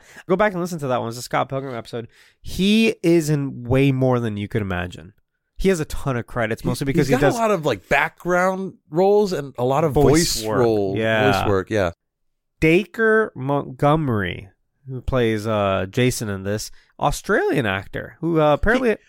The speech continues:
Speaker 2: He, he looks very Australian.
Speaker 1: You think?
Speaker 2: I think so.
Speaker 1: Okay. Yeah.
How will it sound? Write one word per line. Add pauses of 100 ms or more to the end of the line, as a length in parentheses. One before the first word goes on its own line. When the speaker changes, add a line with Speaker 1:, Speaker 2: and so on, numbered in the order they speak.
Speaker 2:
He,
he
looks
very
Australian. (120)
Speaker 1:
You
think? (180)
Speaker 2:
I
think
so.
Speaker 1:
Okay. (220)
Yeah.